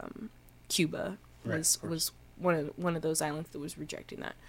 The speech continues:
Speaker 1: So, um, you know, this was seen as a, as a big threat to, uh, Ronald Reagan, who, um, was in power at the time. Um, you know, seventy-nine through eighty-three,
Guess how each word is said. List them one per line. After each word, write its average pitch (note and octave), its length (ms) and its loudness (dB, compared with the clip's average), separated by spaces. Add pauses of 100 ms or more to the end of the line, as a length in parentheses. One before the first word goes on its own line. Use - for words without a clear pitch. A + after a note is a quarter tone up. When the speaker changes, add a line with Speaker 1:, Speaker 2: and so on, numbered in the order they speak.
(440)
Speaker 1:
So, B3 600 12
um, G3+ 500 12
you C4 140 12
know, A#3 100 12
this B3 180 12
was A#3+ 120 10
seen A3+ 180 12
as A3 140 12
a, - 200 12
as G3 160 12
a G#3 40 12
big G3+ 200 12
threat F#3 520 12
to, F3 580 4
uh, E3 460 8
Ronald F3 600 10
Reagan, F3+ 640 8
who, F#3+ 400 8 (100)
um, F3+ 460 4
was F3+ 220 8
in F3+ 100 0
power F3+ 280 6
at F3 100 2
the F3+ 80 -2
time. F3 480 6
Um, E3 400 6 (500)
you F#3+ 120 6
know, F3 80 10
seventy-nine F#3+ 600 12
through F3 200 4
eighty-three, F3 840 6